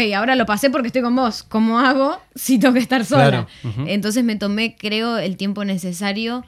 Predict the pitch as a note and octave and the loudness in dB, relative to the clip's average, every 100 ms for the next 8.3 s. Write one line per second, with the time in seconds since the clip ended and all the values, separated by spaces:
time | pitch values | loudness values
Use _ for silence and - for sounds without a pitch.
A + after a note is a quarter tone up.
0 | - - G#2+ A2 F#3+ F#3+ G3 A3 A#3+ G3 | -12 -4 -2 0 -2 -2 -4 -6 -8 -8
1 | F3 E3+ D#3 D#3+ D3+ D#3+ F3 E3+ D#3+ F3 | -8 -8 -10 -10 -10 -6 -4 -4 -4 -4
2 | F3 D3+ G3 E3 C#3+ - B2 E3+ A2+ G#2+ | -4 -4 -4 -4 -4 -6 0 2 4 2
3 | G#2 D#3 - D3 D#3 G3 G3+ G3+ D3+ F3 | -4 -10 -4 0 4 2 0 -4 -2 -2
4 | F#3 E3+ G3 G#3+ A3+ A#3+ E3 C3 C#3 C3+ | -2 0 0 0 2 0 0 -4 -2 -2
5 | C3+ - A#2+ C#3 D3 C#3+ C3+ - E3 D#3+ | -4 -10 -8 -2 0 0 -4 -6 -4 -2
6 | D#3+ D3 _ - C3 C#3+ E3 - C3+ C3 | -4 -6 _ -8 -4 -2 -4 -6 -6 -2
7 | C#3 C3+ - D3+ D#3+ F3+ D#3+ - D#3 D#3+ | -2 -2 -4 -2 0 -2 -2 -2 0 2
8 | D#3 E3+ | 2 -2